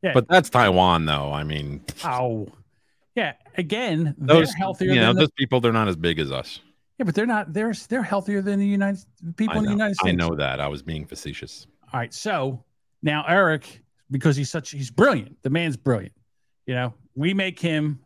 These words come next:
Speaker 1: look like a genius. All right, genius. So he's talking about what to do with Trump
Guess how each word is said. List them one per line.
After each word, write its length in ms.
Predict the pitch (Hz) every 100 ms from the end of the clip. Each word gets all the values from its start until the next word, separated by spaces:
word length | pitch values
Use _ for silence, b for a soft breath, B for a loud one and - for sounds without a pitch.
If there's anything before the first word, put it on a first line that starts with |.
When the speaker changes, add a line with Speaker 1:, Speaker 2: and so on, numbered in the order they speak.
| - 131
Speaker 1:
look 200 | 147 143
like 160 | 135 123
a 40 |
genius. 680 | 107 190 180 - - - _ _ _ _ _ _
All 60 | 135
right, 140 | 131 113
genius. 500 | 113 107 107 - - _ _ _ _ -
So 140 | -
he's 160 | 143 131
talking 360 | 180 208 214 214
about 260 | 180 170
what 160 | 160 165
to 80 | 143
do 500 | 147 139 131 127 - _
with 160 | 139 120
Trump 460 | - 160 139 -